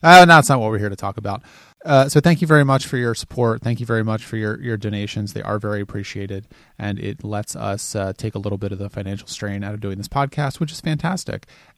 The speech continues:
And, uh, you know, I can do other things like buy my dog food, so that's great. Um, next month, we are going to be talking about the Orville.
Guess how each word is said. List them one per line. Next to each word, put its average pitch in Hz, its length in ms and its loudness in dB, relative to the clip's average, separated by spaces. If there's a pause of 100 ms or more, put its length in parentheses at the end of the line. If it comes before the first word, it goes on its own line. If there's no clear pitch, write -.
And, 110 300 -4
uh, 107 260 -2
you 135 120 -4
know, 151 240 -4
I 127 100 -6
can 127 140 -6
do 135 160 -2
other 143 120 -2
things 104 280 -6
like 104 100 -6
buy 107 140 -6
my 107 120 -4
dog 107 220 -6
food, 120 400 -8
so 98 220 -8
that's 101 200 -12
great. - 240 -12 (680)
Um, 113 460 0 (380)
next 127 420 0
month, 135 460 0 (600)
we 123 100 -2
are 117 100 0
going 113 120 -2
to 110 80 -2
be 113 80 -6
talking 110 360 -2
about 107 200 -4
the 120 100 -8
Orville. 110 540 -6